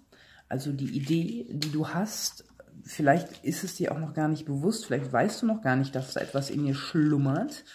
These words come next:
Ähm, wenn das so ist, dann lass dich gerne überraschen, was hier zu dir kommt, wenn du dir ein bisschen Zeit für dich nimmst und zum Beispiel spazieren gehst, dich ausruhst, badest,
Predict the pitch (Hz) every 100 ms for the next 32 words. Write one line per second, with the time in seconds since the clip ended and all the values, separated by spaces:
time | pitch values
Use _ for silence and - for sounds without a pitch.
0 | - - - - _ _ 139 147 147 147
1 | 147 143 139 - - 135 143 170 185 -
2 | - - 156 160 170 208 - 226 214 202
3 | 175 165 233 - 147 147 - 143 - -
4 | 254 143 - 117 135 135 131 123 135 135
5 | 135 101 135 135 - 123 - 127 - 139
6 | 131 - 139 135 151 220 - - - -
7 | - - - 131 - - 240 185 185 151
8 | - 170 - 226 220 170 160 151 160 -
9 | - - 180 - 165 165 - 151 147 143
10 | - - - _ 151 165 208 190 175 160
11 | 190 240 208 214 - -